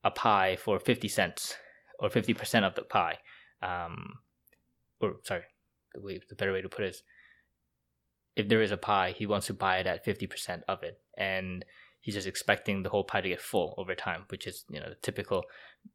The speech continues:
Ben Graham style, where you buy it at a discount, and once that full value is realized, you sell it. And he's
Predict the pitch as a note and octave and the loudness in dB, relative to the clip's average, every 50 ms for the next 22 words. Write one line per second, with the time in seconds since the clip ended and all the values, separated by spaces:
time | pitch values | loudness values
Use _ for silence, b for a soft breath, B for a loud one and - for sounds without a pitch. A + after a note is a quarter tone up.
0 | _ _ _ G#2+ G2+ G2 F#2+ F#2 F#2+ F#2 F2+ F2+ - - F#2 E2+ E2 E2+ F2+ F2 | _ _ _ 4 4 4 4 0 0 0 0 -2 -2 0 2 2 2 0 -2 -4
1 | F2 F#2 - - F#2+ F#2+ F#2 F#2+ F#2+ F#2 - D3+ D3 D3+ - - C#3+ C3+ C3 E2 | -4 -2 2 2 4 4 4 0 -2 4 4 4 4 4 2 4 4 4 6 4
2 | G2+ G2+ G2 G2+ G2 - - - G2+ F#2+ F#2 - - - A2 G#2 G#2 F#2+ G2 F#2+ | 4 4 2 0 0 0 -2 2 2 2 2 0 2 4 4 4 6 4 2 2
3 | F#2+ F#2+ F#2+ F#2 A#2 C3 C3+ C3+ C3+ B2+ B2+ B2+ A#2+ - A#2+ A#2 - - F2 E2+ | 2 0 -2 2 4 6 8 10 10 10 10 10 8 4 -4 -8 -4 -4 -4 -4
4 | - - - B B B B B B B B B B B B _ A#2 A2 G#2+ G#2 | -4 -8 -12 B B B B B B B B B B B B _ 2 4 4 4
5 | G#2 G#2 G#2 - - A2 G2+ - | 2 0 -2 -2 -2 -2 -2 -4